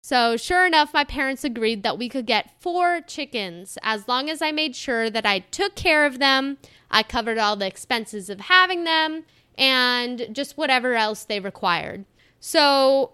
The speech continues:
and th-, that was a lot of, that was a lot of responsibility, having to take care of animals, and I was super proud of myself that I would be able to do that.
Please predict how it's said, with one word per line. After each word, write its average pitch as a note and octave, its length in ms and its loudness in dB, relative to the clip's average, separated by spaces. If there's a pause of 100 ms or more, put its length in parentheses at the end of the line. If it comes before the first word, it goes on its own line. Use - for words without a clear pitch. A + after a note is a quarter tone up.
and D4+ 220 2
th-, C#4 240 -2
that D#4+ 140 10
was G#4+ 160 6
a E4+ 80 4
lot C#4 240 8
of, A#3+ 220 -2
that C#4 180 4
was C#4+ 140 -4
a D4 60 -2
lot A#3 220 0
of G#3+ 80 -8
responsibility, G3+ 760 -8
having C4+ 260 -6
to C4 120 -8
take A#3+ 220 -4
care A3+ 160 0
of G#3+ 120 -2
animals, C4 520 0
and G3+ 80 -6
I A#3 80 -2
was A3 160 -6
super C4 300 -8
proud G#3 260 2
of G3+ 80 -4
myself G3 500 -2 (380)
that G3 380 8 (100)
I G3+ 160 4
would G3+ 240 -4
be G3+ 180 -4
able F#3 180 -6
to - 120 -16
do F#4 240 -2
that. G#3 220 -2